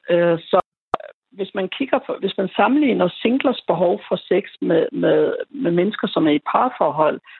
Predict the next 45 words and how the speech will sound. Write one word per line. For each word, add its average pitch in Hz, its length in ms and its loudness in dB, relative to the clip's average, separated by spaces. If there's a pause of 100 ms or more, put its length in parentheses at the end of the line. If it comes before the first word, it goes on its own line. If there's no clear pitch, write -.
(100)
og - 160 -20
deres 214 240 2 (100)
behov 151 320 -4
for 175 80 -4
sex, 156 240 -6 (120)
så - 120 -12
kan 220 80 -6
man 185 120 0
se, 196 320 0 (320)
at - 120 -6
sådan - 220 -4 (140)
det - 180 0
overordnede 170 800 2
billede, 156 500 -2 (120)
nu 180 100 -6
snakker 196 240 0
jeg 202 60 4
ikke 214 160 -2
om 190 40 -6
det 190 160 0
enkelte 185 320 -4
menneske, 165 480 -2
men 156 80 0
det 185 100 2
overordnede 196 840 0
billede 165 280 0
er, 160 160 2 (360)
at 156 240 0 (300)
singler 208 320 2
måske, - 520 -2 (420)
øh, 165 220 0
generelt 147 520 2
har 170 160 0
en 151 100 0
tendens 165 460 0
til - 100 0
at 147 60 4
ikke - 180 -4
have 165 160 0
helt 175 260 0
det 170 120 -4
samme 180 380 2 (140)
behov 156 320 0
for 180 60 -2
sex. - 260 -4